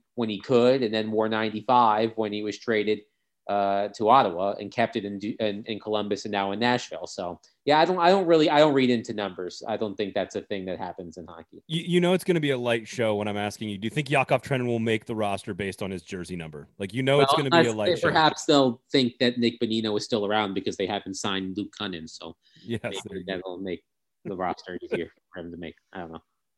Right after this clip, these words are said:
Speaker 2: Uh, so again, like I said, pretty light show. Anything else? Uh, any, any of those younger players that we're talking about, uh, potentially making the roster? Y-, you know, again, with all the guys out,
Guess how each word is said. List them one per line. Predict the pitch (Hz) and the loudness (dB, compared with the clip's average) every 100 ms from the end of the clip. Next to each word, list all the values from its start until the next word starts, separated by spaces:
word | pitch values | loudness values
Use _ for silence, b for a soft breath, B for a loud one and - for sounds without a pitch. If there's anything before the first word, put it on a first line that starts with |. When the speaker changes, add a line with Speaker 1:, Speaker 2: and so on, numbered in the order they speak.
| - | -8
Speaker 2:
Uh, | 143 147 139 | -4 -2 0
so | - 165 | 4 4
again, | 135 151 175 151 | 4 2 2 2
like | 180 | 0
I | 185 | 0
said, | - 139 | 0 -2
pretty | - 180 | -2 -2
light | 160 143 113 | 0 0 -2
show. | - 135 127 131 | -2 2 2 2
Anything | 196 226 214 190 | 2 2 2 2
else? | 156 156 147 - - | 2 2 0 -6 -14
Uh, | - - | -12 -6
any, | 151 156 147 | -4 -4 -4
any | 156 175 | -2 0
of | 160 | 2
those | 151 123 | 0 0
younger | 147 151 151 | -2 -2 -4
players | - 139 135 135 | -2 0 0 0
that | 127 120 | -2 -2
we're | 120 | -2
talking | 135 127 131 | 0 -2 -2
about, | 127 123 123 120 113 - | -2 -2 0 0 -2 -10
uh, | 95 120 | -14 -10
potentially | 113 135 110 120 | -6 -4 -4 -4
making | 117 117 120 | -4 -4 -4
the | 107 | -4
roster? | 110 113 - 123 107 104 b b b b b _ | -2 -2 -4 -2 -2 -2 b b b b b _
Y-, | - - | -20 -10
you | 120 | -6
know, | 110 107 | -4 -4
again, | 104 120 | -2 -2
with | 110 | 0
all | 131 131 | 2 2
the | 123 | 0
guys | 120 113 101 | 0 -2 -2
out, | 120 120 107 | -2 0 0